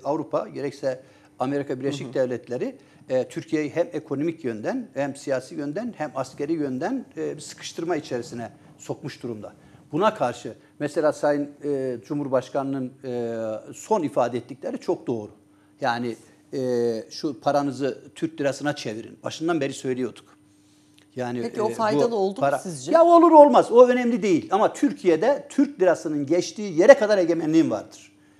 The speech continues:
Speaker 1: Yani Türkiye'de, e, tutup biz, e, bu par-, e, şeyle, e, mevcut ilişkilerimizi dolarla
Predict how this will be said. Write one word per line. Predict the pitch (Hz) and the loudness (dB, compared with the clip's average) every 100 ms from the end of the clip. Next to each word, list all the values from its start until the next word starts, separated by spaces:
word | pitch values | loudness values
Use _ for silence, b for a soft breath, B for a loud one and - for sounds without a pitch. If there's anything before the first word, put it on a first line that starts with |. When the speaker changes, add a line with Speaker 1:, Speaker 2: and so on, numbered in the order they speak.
| b | b
Speaker 1:
Yani | 220 185 160 | 0 0 0
Türkiye'de, | 285 - 175 123 120 - b b b | -2 2 2 2 -2 -6 b b b
e, | 156 | -8
tutup | 156 277 - 196 - | -6 -6 -4 -6 0
biz, | 180 180 - - _ _ - | 0 0 -2 -18 _ _ -4
e, | 151 143 139 143 170 | -2 0 0 -2 2
bu | 240 208 - - - | 4 4 2 -18 -6
par-, | 165 175 160 160 | 0 0 0 -4
e, | |
şeyle, | 147 190 196 147 | -2 2 4 4
e, | 127 147 139 131 151 | 2 0 -4 -4 -4
mevcut | 160 190 180 233 | -2 -2 -2 -8
ilişkilerimizi | - 180 170 - 170 165 151 131 127 - B B 120 | -8 -8 -8 -2 2 4 2 0 -6 -10 B B 2
dolarla | 208 247 185 147 104 - | 8 10 10 8 2 0